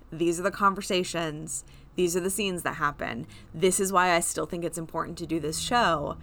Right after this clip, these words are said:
And this is what I'm going to put in place in auditions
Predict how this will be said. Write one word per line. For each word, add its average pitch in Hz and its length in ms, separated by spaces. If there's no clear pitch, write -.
And 180 380
this 185 200
is 190 140
what 175 140
I'm 165 120
going 160 200
to 165 80
put 165 180
in 156 100
place 170 380
in 156 80
auditions 170 920